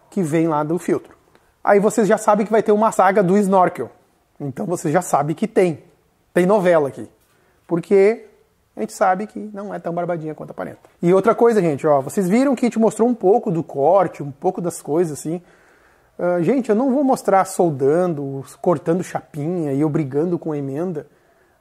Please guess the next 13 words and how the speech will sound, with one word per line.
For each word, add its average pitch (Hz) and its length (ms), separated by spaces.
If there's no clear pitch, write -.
Ah, 226 340
é 147 120
legal, 208 380
eu 190 40
sei 202 140
que - 40
tem 220 60
muita 202 140
gente 220 140
que - 40
gosta 214 260
de 196 60
ver, 190 420